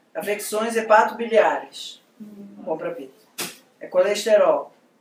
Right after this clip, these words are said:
Speaker 1: Bom pra pita e pra cafa. Ácido úrico, obesidade, diabetes. Cafa. Debilidade geral,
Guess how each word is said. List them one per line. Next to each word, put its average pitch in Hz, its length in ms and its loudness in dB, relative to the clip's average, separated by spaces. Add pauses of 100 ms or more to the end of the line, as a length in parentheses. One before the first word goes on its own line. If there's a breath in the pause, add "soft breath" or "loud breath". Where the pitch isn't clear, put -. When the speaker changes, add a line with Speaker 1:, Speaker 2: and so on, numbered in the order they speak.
(520)
Speaker 1:
Bom 160 120 -2
pra 165 160 -4
pita 180 220 -8
e - 60 -12
pra 185 160 -4
cafa. - 300 -8 (640)
Ácido 185 380 -4
úrico, 247 300 0
obesidade, 208 600 2
diabetes. - 680 -4 (180)
Cafa. - 360 -4 (600)
Debilidade 196 760 2
geral, 196 420 4